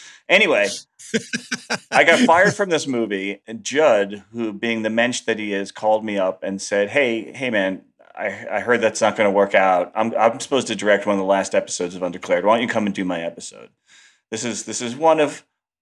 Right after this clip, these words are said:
obviously, more th-, more than <laughs> several times Judd has done very great things for me. And so I did that. You know, it was such a great group of people. The writing staff was Nick Stoller, Rodney Rothman, Jenny Connor,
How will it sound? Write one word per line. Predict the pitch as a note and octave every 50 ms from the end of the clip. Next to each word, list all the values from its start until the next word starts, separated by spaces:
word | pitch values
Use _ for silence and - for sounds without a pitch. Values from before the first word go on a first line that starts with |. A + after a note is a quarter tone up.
| _ _ _
obviously, | F#2 F#2+ G2 F#2+ G2+ - - F#2 F#2
more | F2+ F#2 F#2 G2 G2+ G2 G2
th-, | G2 F#2+ - - _ _ G2+
more | G#2 G2 G2 F2 G#2 A2 A2+ A#2+
than | A2+ A2
<laughs> | - - E3
several | D#3 - - C3
times | - - - F#3 D#3 C#3+ - -
Judd | - - D3+ C3 B2 A#2+ G2+
has | A#2 A2 G#2+ G2+ G2+ G2+ - - - - - _
done | - A2+ G2+ G2 G#2 G#2 - -
very | G#2 F#2+ G#2+ A2 G#2+ G#2+ G#2 G2
great | F#2+ - F#2+ F#2 E2+ - _
things | - F2+ F2+ F2+ -
for | - F#2
me. | G#2 A#2 C#3+ D#3+ - - - _ _ _ -
And | - B2 B2
so | - - D3+ C#3+
I | C3 C3
did | B2+ E3 D#3+ A#2+
that. | B2+ G#2+ G#2 G#2+ A#2+ C3 - _ _ -
You | F#2+ G#3
know, | D3+ A2+ F2+ - -
it | -
was | D3+ C#3
such | - G3+ -
a | -
great | A2+ A2+ C3 A#2+ G#2 -
group | G#2+ G2 G#2
of | G2
people. | F#2+ F#2+ F#2 - G2 F#2+ F#2+ F#2+ F#2+ F2+ G2+ G2
The | G#2 G#2 G2
writing | F#2+ G#2+ G#2+ G#2 G#2 G2+
staff | G2+ - G#2 G2 F#2+ - -
was | F#2 - - F#2+
Nick | F#2+ G2+ - -
Stoller, | - - G2+ F#2+ G2 F#2+ F#2+ F2+ F2+
Rodney | F2 F#2+ F2+ F#2 F2+ F#2+ F#2
Rothman, | F2+ F2+ F2 F2+ F2+ - F2+ F2 F2+
Jenny | F#2 G2+ F#2 F#2+ F#2+
Connor, | F2+ - F#2+ F#2 F2 F2 F2+ F2+ E2+ E2+ -